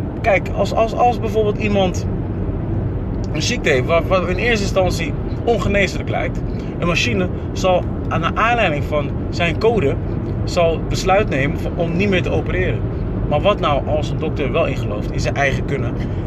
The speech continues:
en gelooft dat het toch wel kan? Hè, wat voor besluit neemt hij dan? Dus ik denk vooral dat die combinatie tussen mens en, en machine,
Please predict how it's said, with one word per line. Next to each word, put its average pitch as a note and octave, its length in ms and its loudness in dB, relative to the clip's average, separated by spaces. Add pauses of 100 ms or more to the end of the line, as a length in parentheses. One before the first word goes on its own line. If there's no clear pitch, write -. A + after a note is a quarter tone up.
(140)
en C3+ 160 0
gelooft D3 360 2
dat C3 140 2
het B2+ 80 -2 (140)
toch C3+ 180 0
wel B2 180 0
kan? - 220 -2 (680)
Hè, D#3+ 160 2
wat F#3+ 180 2
voor F3+ 120 -2
besluit E3 460 0
neemt D3 240 -2
hij B2+ 180 0
dan? C3 200 2 (460)
Dus E3 120 -2
ik F3+ 100 0
denk G#3 240 4
vooral G#3 280 4
dat G3+ 160 2
die F#3+ 140 -2
combinatie F#3 600 2
tussen D#3 280 -2
mens G3 440 0 (480)
en, D#3 540 2
en D#3 180 0
machine, D3+ 380 0